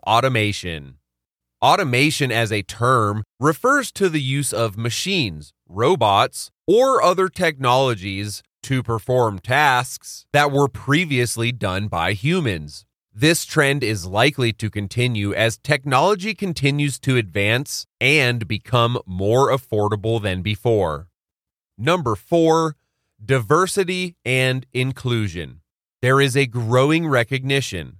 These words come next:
of the importance of diversity and inclusion in the workplace around the world. Many companies are taking steps to create more diverse and inclusive workplaces by recruiting from a broader pool of candidates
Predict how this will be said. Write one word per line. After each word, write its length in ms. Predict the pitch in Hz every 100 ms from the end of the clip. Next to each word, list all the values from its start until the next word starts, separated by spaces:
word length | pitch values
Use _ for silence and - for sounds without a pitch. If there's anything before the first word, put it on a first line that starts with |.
| _ -
of 160 | 139 117
the 140 | 156
importance 680 | 143 131 - 190 208 208 190
of 220 | 131 107
diversity 720 | 120 87 113 123 - 127 120
and 100 | 110
inclusion 720 | 107 104 - 143 175 113 113 113
in 280 | - 107 120
the 100 | 135
workplace 640 | 135 123 104 - 107 110 -
around 420 | 92 87 95 101
the 60 | 101
world. 540 | 95 92 78 69 - _ _ _ -
Many 300 | 127 143 143
companies 520 | 143 139 139 135 131
are 140 | 117 117
taking 460 | 123 135 151 156
steps 420 | - - 127 -
to 140 | - 123
create 440 | - 113 113 107
more 280 | 104 110 110
diverse 800 | 101 95 85 117 127 127 - - _ 113
and 260 | 123 127
inclusive 600 | 113 101 120 120 104 87
workplaces 1000 | 92 120 131 - 104 98 - 110 113 - _
by 140 | 147 151
recruiting 640 | 160 - - 233 254 240
from 240 | - 185
a 80 | 160
broader 580 | 117 117 113 117 123 131
pool 380 | - 135 123 107
of 140 | -
candidates 960 | - 131 165 113 98 110 120 - -